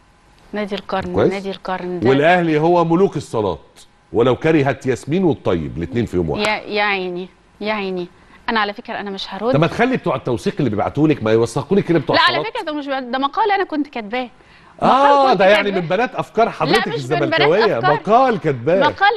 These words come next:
Speaker 1: انا كاتباه بعد ما رجعت لعده مراجع ومقالات تاريخيه.
Speaker 2: صح.
Speaker 1: وعلى فكره هو الكلام ده مش موثق في
Speaker 2: عامله زي سمير
Speaker 1: التلفزيون.
Speaker 2: غانم، انا قريت مره في مجله صوماليه انه الراجل
Speaker 1: هو
Speaker 2: زي
Speaker 1: الكلام
Speaker 2: سام-
Speaker 1: ده، الكلام ده مش موثق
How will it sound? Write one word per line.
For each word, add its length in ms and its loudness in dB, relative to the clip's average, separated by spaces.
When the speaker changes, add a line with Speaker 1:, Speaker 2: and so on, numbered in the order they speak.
Speaker 1:
انا 220 -4
كاتباه 540 -2
بعد 400 0
ما 140 -6
رجعت 480 -2
لعده 640 -2
مراجع 560 2
ومقالات 840 -2
تاريخيه. 580 -2
Speaker 2:
صح. 60 0
Speaker 1:
وعلى 180 0
فكره 160 -10
هو 60 -8
الكلام 260 -8
ده 60 -2
مش 140 -10
موثق 140 -2
في 80 -4
Speaker 2:
عامله 180 4
زي 60 4
سمير 120 4
Speaker 1:
التلفزيون. 340 2
Speaker 2:
غانم، 200 0
انا 180 2
قريت 220 2
مره 200 4
في 120 0
مجله 320 4
صوماليه 840 2
انه 280 0
الراجل 420 4
Speaker 1:
هو 80 6
Speaker 2:
زي 120 2
Speaker 1:
الكلام 160 2
Speaker 2:
سام- 120 -4
Speaker 1:
ده، 200 -2
الكلام 300 -10
ده 80 -10
مش 220 -12
موثق 400 -12